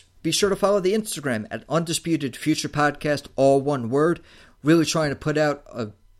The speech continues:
different picture each and every week to promote when these episodes are available.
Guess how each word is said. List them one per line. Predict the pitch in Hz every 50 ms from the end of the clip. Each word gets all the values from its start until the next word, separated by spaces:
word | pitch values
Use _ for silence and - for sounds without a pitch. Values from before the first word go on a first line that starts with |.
| _ _ -
different | 160 156 - 160 143 -
picture | - 143 147 147 - 156 143 - -
each | 143 147 147 -
and | 143 139
every | 131 123 127 120
week | 113 135 143 131 -
to | - 120 113
promote | - - 120 117 123 131 135 -
when | - 113 127 135 120
these | 123 123 117 -
episodes | 131 123 - 123 - - 127 120 113 -
are | - 123 139 139 127
available. | 117 139 139 143 147 147 143 160 165 156 151